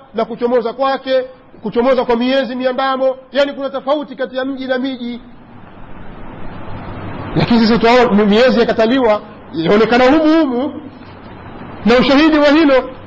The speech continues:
mwezi umeonekana Kwale, Waislamu, baadhi ya Waislamu Mombasa wakaukataa. Juzi hapa, mwezi umeonekana Kwale, wengine wanasema, "Si, hatutaki." Mwezi umeonekana Kibiti, mwingine anasema, "Ah, sisi taarifa za mwezi hatuzitaki tena, tushafunga."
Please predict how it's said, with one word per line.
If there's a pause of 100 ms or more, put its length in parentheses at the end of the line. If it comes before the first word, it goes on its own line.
(140)
mwezi
umeonekana
Kwale, (680)
Waislamu,
baadhi
ya
Waislamu
Mombasa
wakaukataa. (1400)
Juzi
hapa, (540)
mwezi
umeonekana
Kwale,
wengine
wanasema,
"Si,
hatutaki." (640)
Mwezi
umeonekana
Kibiti,
mwingine
anasema,
"Ah,
sisi
taarifa
za
mwezi
hatuzitaki
tena,
tushafunga."